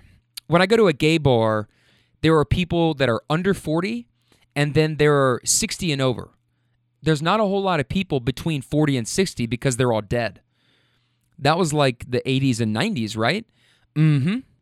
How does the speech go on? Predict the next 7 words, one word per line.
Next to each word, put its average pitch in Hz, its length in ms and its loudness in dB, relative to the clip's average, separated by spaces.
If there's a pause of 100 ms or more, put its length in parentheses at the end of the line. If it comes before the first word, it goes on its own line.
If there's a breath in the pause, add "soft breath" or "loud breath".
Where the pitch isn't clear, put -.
(320)
When 147 140 0
straight 214 380 -2
folks 202 280 -2
had 170 200 -2
their 143 120 0
sexual 151 460 -2
revolution, 131 760 -2